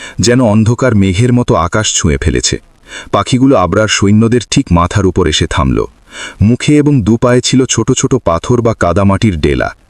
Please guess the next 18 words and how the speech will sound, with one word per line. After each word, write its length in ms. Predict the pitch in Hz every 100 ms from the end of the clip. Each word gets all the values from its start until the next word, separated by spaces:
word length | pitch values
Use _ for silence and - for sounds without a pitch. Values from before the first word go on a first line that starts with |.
| _ - - -
ঐতিহাসিকরা 640 | 113 131 143 147 165 - 147
মনে 200 | 135 139
করেন 280 | 139 143
এই 120 | 139 127
প্রতিটি 440 | 101 98 135 135
ডেলা 340 | 90 87 78 - - -
ছিল 220 | - 131
একটি 240 | 139 - 127
ডালের 400 | 85 80 117 123
বা 120 | 117
সিমের 400 | - 127 135 107
বীজের 260 | 87 82
সমান। 420 | - - 62 53 50 _ _ - - -
এই 140 | 104
পাথরগুলো 540 | - 87 - 113 113 120
ছিল 260 | - 117
দেখতে 360 | 85 98 - 127
সাধারণ, 480 | - 87 104 69